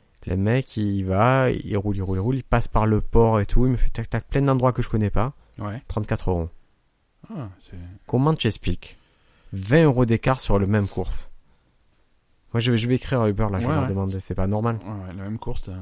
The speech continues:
Speaker 1: La même course avec, euh, une voiture beaucoup plus luxueuse,
Speaker 2: Ouais.
Speaker 1: avec un mec, euh
Speaker 2: Et c'est pas, euh, Uber, alors je m'en sers,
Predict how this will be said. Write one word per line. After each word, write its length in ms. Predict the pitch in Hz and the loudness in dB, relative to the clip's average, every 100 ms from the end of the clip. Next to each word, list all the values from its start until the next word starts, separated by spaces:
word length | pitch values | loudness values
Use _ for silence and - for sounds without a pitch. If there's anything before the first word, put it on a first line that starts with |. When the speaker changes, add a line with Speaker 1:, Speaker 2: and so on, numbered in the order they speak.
| 90 | -8
Speaker 1:
La 80 | 92 | 0
même 180 | 107 127 | 2 2
course 340 | - 123 - 117 | 6 8 10 8
avec, 320 | 107 107 - | 8 4 4
euh, 120 | 104 | 4
une 100 | 104 | 4
voiture 300 | 107 104 90 | 4 6 6
beaucoup 300 | 90 131 151 | 4 2 2
plus 140 | 143 | 2
luxueuse, 560 | 135 127 - 135 139 131 | 2 0 0 0 2 0
Speaker 2:
Ouais. 60 | 117 | 0
Speaker 1:
avec 220 | 104 - | -2 -2
un 60 | 107 | -2
mec, 280 | 113 110 | -4 -4
euh 180 | 113 110 104 - - | -6 -6 -8 -12 -12
Speaker 2:
Et 60 | 117 | -12
c'est 140 | - | -10
pas, 400 | 113 202 269 240 | -4 -2 -2 -4
euh, 720 | 185 156 139 127 117 110 104 98 | -4 -4 -4 -4 -4 -6 -8 -8
Uber, 300 | 110 123 151 - 117 | -8 -4 -4 -6 -12
alors 180 | 101 95 | -12 -10
je 60 | 107 | -10
m'en 80 | |
sers, 280 | 98 110 135 | -10 -10 -14